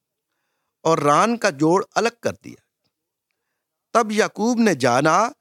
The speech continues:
कि ये शख्स खुदा की तरफ से है। अब याकूब मुकाबला नहीं कर सकता था, लेकिन उसने कहा, "जब तक तू मुझे बरकत न दे,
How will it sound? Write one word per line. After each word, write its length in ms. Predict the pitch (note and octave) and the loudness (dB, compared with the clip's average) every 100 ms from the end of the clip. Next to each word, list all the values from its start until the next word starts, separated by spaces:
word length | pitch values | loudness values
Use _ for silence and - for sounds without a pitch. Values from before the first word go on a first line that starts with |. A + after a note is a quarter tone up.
| _ _ _ _ - | _ _ _ _ -8
कि 80 | |
ये 260 | G3+ F3+ B3+ | -2 0 0
शख्स 360 | - F3 - - | 0 -2 -4 -10
खुदा 420 | - C#3 B2+ G3 | -8 0 2 2
की 160 | - | 0
तरफ 240 | B3 F3 D3 | -2 -2 -2
से 180 | - A#2 | -6 -8
है। 200 | G2+ - _ _ _ _ _ _ _ _ _ _ _ - | -8 -14 _ _ _ _ _ _ _ _ _ _ _ -4
अब 180 | F#3+ | -2
याकूब 640 | F#3+ F3 - F#3 G3 G#3 F#3+ _ | 0 -2 -2 -2 -2 -6 -16 _
मुकाबला 560 | D#3+ - D#3+ F#3 A3 A3 | -8 -2 0 0 0 0
नहीं 260 | C#3+ D#3+ | 0 -2
कर 160 | A3 F#3+ | -2 -2
सकता 420 | - B2+ _ - | -2 -8 _ -18
था, 200 | - - _ _ _ _ _ _ _ _ _ _ _ | -18 -20 _ _ _ _ _ _ _ _ _ _ _
लेकिन 420 | A2+ D3+ E3+ G3+ | -2 -2 0 0
उसने 380 | F#3 - - C#3 | -2 -4 -2 -2
कहा, 440 | - G2+ A2 C3+ F#3+ _ _ _ _ _ _ _ _ _ C3 | -2 -4 2 0 0 _ _ _ _ _ _ _ _ _ -10
"जब 260 | B2+ G3+ - - | -2 -2 -2 -4
तक 100 | B3+ - - | -4 -4 -2
तू 120 | A#3 | 0
मुझे 300 | G#3 E3 F3 | 2 2 0
बरकत 380 | C3+ B2+ - - | 0 -2 -4 -2
न 120 | D3 G3 | -2 0
दे, 340 | D#3+ F#2+ | 0 -2